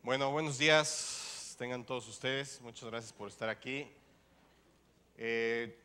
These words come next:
quiero agradecer también a la universidad, a, a todos los organizadores por haberme invitado. Yo espero no defraudar su confianza.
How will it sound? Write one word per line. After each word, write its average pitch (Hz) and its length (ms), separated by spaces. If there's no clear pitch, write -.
quiero 139 200
agradecer 127 440
también 131 360
a 120 60
la 113 100
universidad, 113 920
a, 98 140
a 107 120
todos 120 200
los 113 160
organizadores 110 760
por 95 220
haberme 104 320
invitado. 107 400
Yo 104 120
espero 98 380
no 110 120
defraudar 110 440
su 110 140
confianza. 104 600